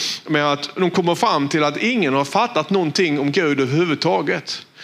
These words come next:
De har talat om saker och ting som de inte kan fatta. Alltså Gud är Gud. Och jag kommer till det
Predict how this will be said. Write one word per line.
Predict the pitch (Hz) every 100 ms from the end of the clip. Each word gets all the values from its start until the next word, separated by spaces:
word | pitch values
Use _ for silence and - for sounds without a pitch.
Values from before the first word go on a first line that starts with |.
| - -
De | 170
har | 170
talat | 190 240 196 175
om | 165
saker | 196 220 220
och | 175
ting | 214 180
som | 175 160
de | 170
inte | 214
kan | - 151 123
fatta. | 151 196 - 233 151 - _ _ - - -
Alltså | 160 170
Gud | 135 247 190 226 226 180 - -
är | 208 185 165 135 127
Gud. | 123 233 123 101
Och | 139
jag | 139
kommer | 139 165 156 - -
till | -
det | 202 175